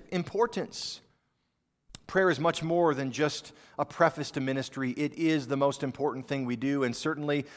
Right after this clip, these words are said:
we cannot expect anything else of eternal sig-, significance to happen within our ministry unless it is bathed in prayer.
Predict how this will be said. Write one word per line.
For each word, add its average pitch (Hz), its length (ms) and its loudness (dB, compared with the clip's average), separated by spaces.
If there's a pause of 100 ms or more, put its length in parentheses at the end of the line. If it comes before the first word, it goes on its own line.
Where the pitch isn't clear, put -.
(140)
we 160 120 4
cannot 175 440 2
expect 156 480 2 (100)
anything 156 560 0 (300)
else 160 260 6
of 139 80 -2
eternal 139 460 -2
sig-, 131 200 -8 (260)
significance 127 680 -6
to 127 100 -8
happen 120 400 -4
within 107 240 -4
our 110 100 -2
ministry 107 520 -6 (240)
unless 117 340 -2
it 107 80 -6
is 95 80 -10
bathed 98 340 -6
in 90 120 -12
prayer. 85 420 -12